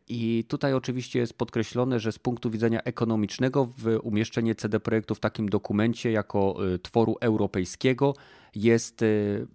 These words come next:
y, bardzo istotne, ponieważ C D Projekt Red był najbardziej wartościową firmą gamingową w Europie w dwa tysiące dwudziestym,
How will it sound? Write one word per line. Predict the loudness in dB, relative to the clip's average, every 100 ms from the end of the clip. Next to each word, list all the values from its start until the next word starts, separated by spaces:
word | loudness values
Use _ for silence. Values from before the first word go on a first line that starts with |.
| -16 -6 -2
y, | 0 -2 -8 -18 -20 -18
bardzo | -10 -2 -2 0 -2
istotne, | 0 -2 -2 -2
ponieważ | -2 -2 -4
C | -2
D | -2
Projekt | 0 0 2
Red | 2 0 -2
był | 2 2 2 -4 _
najbardziej | 0 2 2 0 0
wartościową | 0 0 -2 -2 -2 0 -2 -4 -16 -18 -20 _ _ -4
firmą | 0 2 2 0
gamingową | 0 0 0 0 0 0 0
w | 2
Europie | 2 2 0
w | 0
dwa | 0
tysiące | -2 -4 -2 -2
dwudziestym, | -2 0 0 0 0